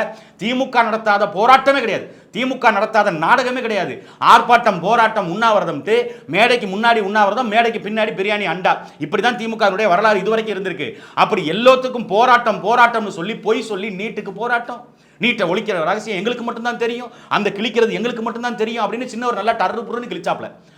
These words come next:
அந்த சின்னவர் இதே போராட்டங்கள் மூலியமா தான் இன்னைக்கு துணை முதலமைச்சர் ஆயிருக்காரு. அப்ப போராட்டம் நடத்தாம நீங்க எப்படி ஒரு அரசியல் கட்சி வெல்ல முடியும்? ஒரு போராட்டம், ஒரு ஜனநாயகத்துல இங்க உரிமை இருக்கு. இதுல பாஜகவை சொல்லுவாங்க, ஆளுகின்ற பாஜக போராட கூட அனுமதி கொடுக்க மாட்டேங்குது,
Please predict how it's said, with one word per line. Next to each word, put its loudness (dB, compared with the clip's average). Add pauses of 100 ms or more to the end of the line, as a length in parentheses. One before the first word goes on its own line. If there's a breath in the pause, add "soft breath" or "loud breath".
(180 soft breath)
அந்த 4
சின்னவர் 0 (300)
இதே 6
போராட்டங்கள் 2
மூலியமா 2
தான் -2
இன்னைக்கு -2 (300 loud breath)
துணை 0
முதலமைச்சர் 0
ஆயிருக்காரு. -4 (280 soft breath)
அப்ப 0
போராட்டம் 2
நடத்தாம 2
நீங்க -4
எப்படி -2
ஒரு 2
அரசியல் 0
கட்சி -8
வெல்ல -4
முடியும்? -6 (240 loud breath)
ஒரு 0
போராட்டம், 8
ஒரு 2
ஜனநாயகத்துல 2
இங்க -2
உரிமை -4
இருக்கு. -6 (260 loud breath)
இதுல 2
பாஜகவை 2
சொல்லுவாங்க, -6 (560 soft breath)
ஆளுகின்ற 6
பாஜக 4
போராட 8
கூட 4
அனுமதி 2
கொடுக்க -6
மாட்டேங்குது, -8